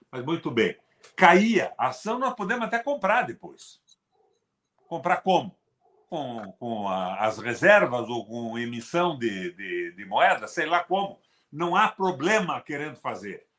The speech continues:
O governo pode tudo. Agora, é evidente que o governo precisa, para isso, de um amplo apoio popular. Eu dizia no começo, aconselhando nossos companheiros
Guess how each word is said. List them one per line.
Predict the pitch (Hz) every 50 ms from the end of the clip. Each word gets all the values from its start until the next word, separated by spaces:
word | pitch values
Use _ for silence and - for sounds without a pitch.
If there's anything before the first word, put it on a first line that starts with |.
| _ _ _
O | 160 170 165
governo | 156 175 160 135 147 185 202 190 196 190 185 -
pode | - 180 180 185 - 151
tudo. | - - 143 113 101
Agora, | 98 98 104 107 110 - -
é | 135 135 139
evidente | 139 127 113 120 127 107 98 143 147 147 160 170 165 - 185
que | 185 - 170
o | 127
governo | 117 117 110 95 113 135 139 143 117
precisa, | - 135 123 117 - - 143 135 120 117 120
para | - 123 120 113
isso, | 120 143 147 - - - - _ _ _ - - _ _ _
de | 139 147
um | 147 147
amplo | 160 180 196 185 - 175 160
apoio | 131 - - 160 160 143
popular. | 139 - 143 - 117 113 - 117 - - - _ _ _ _ _ _ _ _ _ _ _ _ _
Eu | - 151 156
dizia | 143 147 143 120 147 196 190 160 131
no | 123 117
começo, | - 123 113 123 160 180 - - - 110
aconselhando | 92 - - 113 113 - - 117 110 117 135 147 143 110 95 95
nossos | 92 101 101 - - 95 87 -
companheiros | 90 104 92 90 98 95 110 113 104 - - -